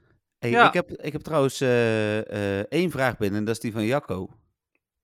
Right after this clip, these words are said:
Speaker 2: Nice. Nou, dan kunnen we wel even, eh, nou, minimaal één en misschien wel meerdere vragen van Stefan behandelen.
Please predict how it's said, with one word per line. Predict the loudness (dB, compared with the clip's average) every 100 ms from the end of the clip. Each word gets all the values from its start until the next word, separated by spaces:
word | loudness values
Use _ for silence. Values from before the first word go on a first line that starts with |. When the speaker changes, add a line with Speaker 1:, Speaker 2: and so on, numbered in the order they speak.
| _
Speaker 2:
Nice. | 0 2 2 -2 -12 -4
Nou, | 0 0
dan | 0 -2
kunnen | -2 -4 -2
we | -2
wel | 0 0 -2
even, | -4 -4
eh, | -2 -2 -4 -6 -6
nou, | -6
minimaal | -2 -2 0 -2 0
één | -2 -2
en | -4
misschien | -8 -4 -2
wel | 0 -2
meerdere | -2 -2 -4
vragen | -4 -4 -4 -6
van | -8
Stefan | -6 -6 -4 -4
behandelen. | -4 -6 -8 -10 -14